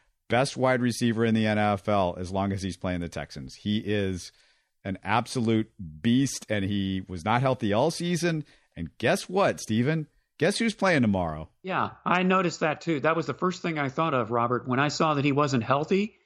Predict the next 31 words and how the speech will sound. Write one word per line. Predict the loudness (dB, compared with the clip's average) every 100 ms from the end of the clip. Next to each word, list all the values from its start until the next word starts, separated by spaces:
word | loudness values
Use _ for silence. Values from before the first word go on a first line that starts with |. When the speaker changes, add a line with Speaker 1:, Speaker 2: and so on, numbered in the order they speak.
| _ _ _ _ _ _ -2
Speaker 2:
The | 0
first | 2 2
thing | 2 2
that | 2
came | 2 2
into | 2
my | 2
mind | 2 2 2
is, | 2
"Oh, | 2
don't | 2 2
worry. | 2 2 2
They're | 0
playing | 0 0 0
the | 0
Texans | 0 0 -2
pretty | 0 0 0
soon. | 0 2
He'll | 2
be | 4
healthy." | 4 2 0 -4 -4 _ _ _ _ _ -4
<laughs> | -4 -2 0
Yeah. | 0 2 0 -2 -10 -6
So, | 0 0 -2 -6
you | 0 2
know, | 2 0 -2 -6 0
all | 4
you | 4 4
have | 4
to, | 2
okay, | 2 2 0